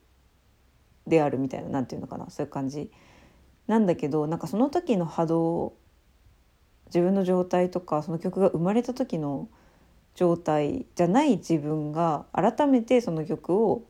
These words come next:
歌った録音があ-、録音がアルバムになるわけなんだよね。で、なんかそれを改めて聞くと、なんか全然なんかずれてんの。<laughs> なんかあの、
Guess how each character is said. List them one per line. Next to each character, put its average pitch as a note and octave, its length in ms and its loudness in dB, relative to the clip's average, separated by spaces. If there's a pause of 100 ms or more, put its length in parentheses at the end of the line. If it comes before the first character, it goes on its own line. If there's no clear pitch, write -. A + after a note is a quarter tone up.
(140)
歌 D#3+ 200 0
っ D#3 80 -4
た D3+ 260 0 (140)
録 D#3+ 280 -2
音 D3+ 180 -2
が D3 200 2
あ-、 - 100 -4 (400)
録 D3+ 260 -4
音 D3 180 -4
が G#3+ 320 0 (480)
ア E3+ 80 0
ル D#3+ 120 4
バ D#3+ 100 2
ム D#3+ 120 -2
に D#3+ 120 -2
な D#3+ 120 -2
る C3+ 220 -4
わ D#3 120 -6
け D3+ 100 -4
な C#3+ 100 -6
ん C#3 80 -4
だ C#3 60 -2
よ C3+ 80 -2
ね。 G3 260 0 (400)
で、 F#3+ 360 4 (1120)
な D#3+ 120 -4
ん C#3+ 40 -10
か E3 100 -10
そ G#3 180 -4
れ C4 140 6
を C#4 320 6
改 F#3+ 220 2
め F#3 120 2
て D3 120 -2
聞 - 140 -14
く - 100 -8
と、 D#3 220 0
な D3+ 80 -2
ん - 20 -8
か C3+ 80 -4
全 F#3 240 0
然 C#4 240 2
な A3+ 120 2
ん A3 40 -2
か - 240 -4 (260)
ず E3+ 180 2
れ C#4 140 6
て D3 200 0
ん C3+ 100 -2
の。 - 160 -8
<laughs> - 420 -6
な F3+ 60 0
ん - 40 0
か - 380 -2
あ - 60 -10
の、 E3+ 100 -4